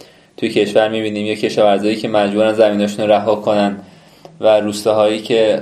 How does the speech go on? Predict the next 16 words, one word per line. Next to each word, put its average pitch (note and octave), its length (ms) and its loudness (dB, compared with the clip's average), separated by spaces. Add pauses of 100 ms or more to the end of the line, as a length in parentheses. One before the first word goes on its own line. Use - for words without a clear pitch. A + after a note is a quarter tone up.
(160)
آب G#2+ 220 0
شرب A2 400 -2
سالم G#2 440 0
دیگه G#2 380 0 (520)
در G#2+ 160 6
اختیارشون G#2 640 -2
نیست، A#2 500 -4 (140)
دیگه A2+ 140 -6
مواجه A2+ 460 0
نبودیم. F2+ 540 -4 (400)
ما A#2 100 0
هنوزم A#2+ 460 0
وقتی B2 280 0
که A2+ 280 2 (480)
سدایی A#2 500 2
داره A2+ 340 4